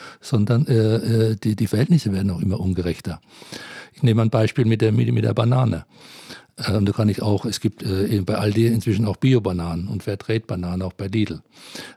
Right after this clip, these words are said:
Äh, äh, wie läuft das? Etwa achtzig Prozent, habe ich vor kurzem gelesen, äh, der Verbraucher wären bereit, etwas mehr zu bezahlen für, äh, fair gehandelte Produkte. In der Realität sind die Fairtrade-Produkte machen drei Prozent aus,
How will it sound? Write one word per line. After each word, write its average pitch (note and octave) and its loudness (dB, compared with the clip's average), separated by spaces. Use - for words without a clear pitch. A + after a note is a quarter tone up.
Äh, C3+ -2
äh, G#2 2
wie A2+ 4
läuft A#2+ 0
das? E2 -4
Etwa A2+ 0
achtzig B2 0
Prozent, B2 2
habe A2+ 4
ich G#2 -2
vor - 0
kurzem B2 0
gelesen, A#2 2
äh, G#2 2
der G#2+ 0
Verbraucher A2 0
wären G#2 0
bereit, G2+ 0
etwas A#2+ 0
mehr A#2 2
zu - -4
bezahlen G#2+ 2
für, G#2+ 2
äh, G#2 0
fair G2+ -2
gehandelte G#2+ 0
Produkte. - -2
In A2 4
der G#2 0
Realität A2 2
sind A2+ 2
die G#2 2
Fairtrade-Produkte A#2+ 0
machen A2+ 2
drei A2+ 0
Prozent E2 -4
aus, E2 -8